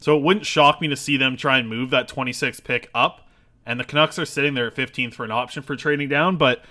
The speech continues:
I don't know, some of the stuff that I've seen lately, it's like, I don't know if trading down is, is really the way the Canucks wanna go. I think they're really looking for a quality prospect here at fifteenth overall, and there seems to be a lot of options that they like. So,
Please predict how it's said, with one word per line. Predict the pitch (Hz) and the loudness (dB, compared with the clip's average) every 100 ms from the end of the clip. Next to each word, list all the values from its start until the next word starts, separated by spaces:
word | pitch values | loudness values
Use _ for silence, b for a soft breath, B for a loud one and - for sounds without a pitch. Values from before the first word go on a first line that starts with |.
| b b b b b b b _ | b b b b b b b _
I | 151 | 2
don't | 180 | 2
know, | 156 | 2
some | 127 202 | 0 -2
of | 190 | 0
the | |
stuff | - 175 170 | 0 -2 2
that | 165 | 2
I've | 156 | 2
seen | - 160 | 0 0
lately, | 147 156 156 | 2 2 2
it's | 139 139 | 0 -2
like, | 120 | -4
I | 127 | -2
don't | 170 | 0
know | 190 | 2
if | 165 | 0
trading | - 143 151 139 | 0 0 0 0
down | 123 147 143 | 2 2 0
is, | 110 - | -4 -8
is | 123 110 | -10 -4
really | 139 147 | 0 2
the | 143 | 4
way | 147 | 2
the | 135 | 2
Canucks | - 139 - | -6 -6 -4
wanna | 156 143 | -2 -2
go. | 113 143 | 0 2
I | 127 | 2
think | - - | 0 -2
they're | 151 | 0
really | 127 127 147 139 | 0 0 2 2
looking | 131 139 147 135 | -2 -4 -4 -6
for | - 135 147 139 135 | -4 2 4 6 2
a | 120 123 | -2 -4
quality | - - 131 135 135 127 | -6 0 0 2 0 -2
prospect | 123 123 156 120 107 | -2 -2 -2 -6 -8
here | - 117 | -8 -6
at | 113 | -4
fifteenth | 131 - 123 113 | -6 -6 -10 -4
overall, | 123 113 127 139 | -4 2 2 2
and | |
there | 120 | 0
seems | - 139 135 | -6 -6 -6
to | 135 | -2
be | |
a | 135 | 0
lot | 127 123 | 2 2
of | |
options | 117 127 - 127 | 0 -2 -4 -14
that | 113 | -12
they | 120 | -10
like. | 110 143 131 - | -2 -2 -2 -8
So, | 123 117 113 | -6 -6 -6